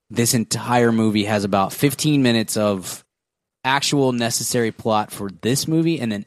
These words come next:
everything else is just like, "Oh, you'll, you'll get it now. You'll get it. You, now you'll understand the sequel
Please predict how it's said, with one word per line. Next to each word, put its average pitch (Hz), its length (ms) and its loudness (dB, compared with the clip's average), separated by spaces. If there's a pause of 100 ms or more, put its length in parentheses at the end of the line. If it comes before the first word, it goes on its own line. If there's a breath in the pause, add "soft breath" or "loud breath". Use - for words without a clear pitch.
everything 127 320 0
else 113 180 -2
is 98 60 -12
just 104 180 -6
like, 104 160 -4
"Oh, 196 120 2
you'll, 208 220 2
you'll 233 200 0
get 139 200 0
it 110 60 -4
now. 110 320 -4
You'll 240 100 -2
get 247 120 -6
it. - 80 -6
You, 170 120 0
now 190 180 0
you'll 220 180 4
understand 175 380 0
the 143 60 -2
sequel 107 500 -4